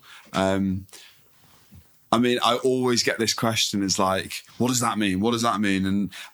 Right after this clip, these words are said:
and you always, like, obviously, you have that story where it's like, some are just, "I've got them because I like the look of them and they're creative," and some are obviously have a meaning. Um, are there any that particularly stand out to you with the pertinent story?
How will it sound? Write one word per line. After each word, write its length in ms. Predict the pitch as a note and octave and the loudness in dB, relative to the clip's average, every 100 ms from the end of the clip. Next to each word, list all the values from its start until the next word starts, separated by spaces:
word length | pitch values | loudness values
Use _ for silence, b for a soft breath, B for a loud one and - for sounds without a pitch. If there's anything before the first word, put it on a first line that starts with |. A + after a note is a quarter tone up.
| G#2+ | 0
and 160 | A2+ | 2
you 120 | A#2 | 2
always, 240 | A#2+ A#2 A2 | 0 0 2
like, 180 | G#2+ G#2 - | 2 0 -4
obviously, 320 | G#2+ - G#2+ | -2 0 2
you 240 | G#2+ G2+ | 0 0
have 260 | G2+ G#2+ G2+ | 0 0 2
that 200 | A2 G2 | 0 2
story 340 | - A2 G#2+ G#2 | 0 2 2 2
where 240 | G#2 G2+ | 2 0
it's 120 | F#2+ | 0
like, 120 | G2 | -2
some 240 | - B2+ A#2+ | 0 2 2
are 40 | |
just, 280 | A2 A2 - | 0 -2 -2
"I've 120 | G2+ | -2
got 140 | A2 E2 | 0 0
them 100 | G#2+ | -2
because 220 | G2+ G2+ | 0 0
I 40 | |
like 120 | G#2 F#2 | 2 2
the 80 | |
look 120 | G2+ F#2+ | 0 0
of 100 | G2+ | 0
them 160 | G#2 | 2
and 80 | G#2 | 0
they're 60 | F#2+ | 0
creative," 580 | G2+ G2 G2 F#2+ G2+ G2 | 0 2 2 0 0 0
and 120 | F2+ | 0
some 280 | - G#2 G2+ | 0 0 2
are 200 | F#2+ F#2 B B | 0 -4 B B
obviously 320 | - G2 F#2 F2 | -4 -2 -2 -2
have 180 | F2+ | -2
a 60 | F2+ | 0
meaning. 460 | F#2 F2+ F2+ F#2 F#2+ B B B | 0 -2 -2 -4 -6 B B B
Um, 240 | F#2 F#2+ F#2 | 0 0 2
are 160 | G#2+ | 0
there 140 | G#2+ G#2+ | 2 2
any 200 | G#2 G2+ | 0 0
that 180 | G2 - | -2 -2
particularly 380 | - F#2+ G2+ | -2 0 -2
stand 280 | - G2 F#2+ | 0 0 0
out 140 | F#2+ F2+ | 0 0
to 120 | - | 0
you 100 | F#2+ | 0
with 80 | G2 | 0
the 80 | F2+ | 0
pertinent 400 | G2 E2+ F2+ F2+ | -2 -2 -2 -2
story? 380 | F#2 F#2+ F#2+ | -2 -2 -2